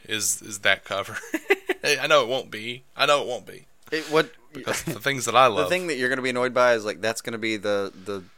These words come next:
Speaker 2: the art for the, like, the little slip of paper inside that gives you your digital code.
Speaker 1: Uh-huh.
Speaker 2: And, like, the digital code's
Speaker 1: And
Speaker 2: gonna
Speaker 1: then,
Speaker 2: cover
Speaker 1: like,
Speaker 2: up somebody's face.
Speaker 1: the outside will be, like, a bad Photoshop <laughs> job.
Speaker 2: Yeah.
Speaker 1: Like, like the Wonder Woman Steelbook.
Speaker 2: Nice.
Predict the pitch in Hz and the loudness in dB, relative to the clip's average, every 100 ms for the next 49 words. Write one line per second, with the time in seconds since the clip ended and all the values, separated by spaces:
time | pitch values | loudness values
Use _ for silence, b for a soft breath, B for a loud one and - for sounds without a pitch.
0 | - 107 98 98 104 - - 104 95 95 | -16 -8 -2 0 0 -4 -14 -10 -6 -6
1 | 92 80 98 98 98 - 107 101 - 101 | -6 -8 -8 -8 -8 -8 -8 -8 -8 -6
2 | 98 95 92 95 92 87 95 90 90 87 | -4 -6 -4 -2 -2 -4 -8 -8 -10 -8
3 | 95 85 82 - 80 69 - _ - 120 | -8 -6 -6 -6 -10 -10 -12 _ 2 4
4 | 120 123 135 b b b - - 107 101 | 6 4 2 b b b -20 -12 -8 -8
5 | 117 113 107 110 107 123 110 117 123 117 | -6 -2 0 0 -2 0 0 4 4 8
6 | 117 95 - 95 90 - 85 76 - - | 6 6 -2 -10 -10 -6 -6 -6 -10 -14
7 | - 120 123 123 117 117 110 104 107 104 | -6 6 10 10 8 4 4 2 2 2
8 | 110 98 98 95 101 98 95 - 98 - | 0 2 2 2 0 -2 0 0 0 0
9 | - 147 127 113 90 - 127 - 131 _ | 2 2 2 -2 -6 -10 -8 -4 -6 _
10 | _ B B B B B B _ 127 117 | _ B B B B B B _ 0 0
11 | - 113 113 110 110 107 98 - 104 95 | 0 0 0 -2 -4 -2 -4 -2 -4 0
12 | 104 - - B B B B 107 95 90 | -2 -4 -16 B B B B -12 -12 -12